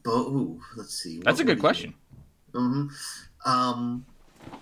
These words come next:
Speaker 1: I could have seen him in North by Northwest. I think he could have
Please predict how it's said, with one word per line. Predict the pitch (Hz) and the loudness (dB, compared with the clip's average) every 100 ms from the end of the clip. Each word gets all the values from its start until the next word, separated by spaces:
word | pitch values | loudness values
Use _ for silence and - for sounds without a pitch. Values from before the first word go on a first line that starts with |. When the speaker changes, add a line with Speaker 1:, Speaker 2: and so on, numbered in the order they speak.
| - - - - - - - - _ _ _ 107 123 - - - - - | -20 -20 -20 -20 -20 -20 -20 -20 _ _ _ -20 -20 -20 -20 -20 -20 -6
Speaker 1:
I | 143 | -4
could | 156 220 | 0 0
have | - | 0
seen | 185 165 | 0 0
him | 147 | 0
in | 131 | 0
North | 113 110 - | 0 -2 -2
by | 107 | -4
Northwest. | 104 104 101 98 104 | -4 -6 -6 -6 -2
I | 120 | -4
think | 123 110 | -4 -8
he | 110 | -8
could | 104 98 | -4 -4
have | 95 | -6